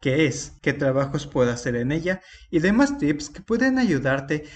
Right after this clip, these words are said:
a conocer y enamorarte más de esta hermosa área.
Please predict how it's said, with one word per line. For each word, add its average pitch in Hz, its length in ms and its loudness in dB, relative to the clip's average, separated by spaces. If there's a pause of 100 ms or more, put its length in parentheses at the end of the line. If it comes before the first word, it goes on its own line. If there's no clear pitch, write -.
(140)
a 226 160 -4
conocer 196 640 0
y 190 80 0
enamorarte 160 680 0
más 147 440 -2 (180)
de 175 80 -4
esta 196 180 -4
hermosa 127 500 0
área. - 300 -6